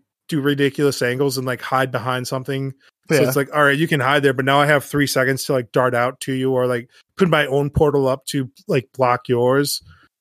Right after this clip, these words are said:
Speaker 1: uh, before you can, like, reshoot it out," you
Speaker 2: Yep.
Speaker 1: know?
Speaker 2: Yep.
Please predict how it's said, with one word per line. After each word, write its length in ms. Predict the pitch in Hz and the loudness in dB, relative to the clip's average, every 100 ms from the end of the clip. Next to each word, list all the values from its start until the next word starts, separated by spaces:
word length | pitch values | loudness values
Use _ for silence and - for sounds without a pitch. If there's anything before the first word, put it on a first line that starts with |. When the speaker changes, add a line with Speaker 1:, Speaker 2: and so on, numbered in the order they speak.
| - | -4
Speaker 1:
uh, 140 | 123 123 | -2 0
before 260 | 127 139 | 0 0
you 60 | 123 | 0
can, 140 | 123 | 0
like, 180 | 123 131 - | -2 -6 -6
reshoot 420 | 147 131 - 123 | -4 -2 -2 -4
it 100 | 120 | -2
out," 300 | 117 113 117 _ _ | -2 -4 -8 _ _
you 80 | 156 | 2
Speaker 2:
Yep. 100 | 123 | 2
Speaker 1:
know? 160 | 117 123 _ - | 0 -8 _ -2
Speaker 2:
Yep. 340 | 147 117 - | 0 0 -2